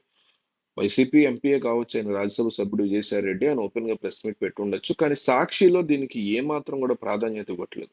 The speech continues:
సాక్షి పేపర్లో దీన్ని ఎనిమిదో పేజీలోనో పదో పేజీలోనో ఒక చిన్న ఆర్టికల్గా వేశారు. పైగా ఆయన ఒక సొంత మీడియా హౌస్ పెడతాను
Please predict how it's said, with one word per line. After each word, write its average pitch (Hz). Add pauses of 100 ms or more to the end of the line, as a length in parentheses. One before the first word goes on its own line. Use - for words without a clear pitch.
సాక్షి 98
పేపర్లో 104 (360)
దీన్ని 101
ఎనిమిదో 98
పేజీలోనో 117
పదో 107
పేజీలోనో 104
ఒక 107
చిన్న 110
ఆర్టికల్గా 110
వేశారు. 104
పైగా 117
ఆయన 123 (360)
ఒక 110
సొంత 127 (260)
మీడియా 147
హౌస్ 151
పెడతాను 135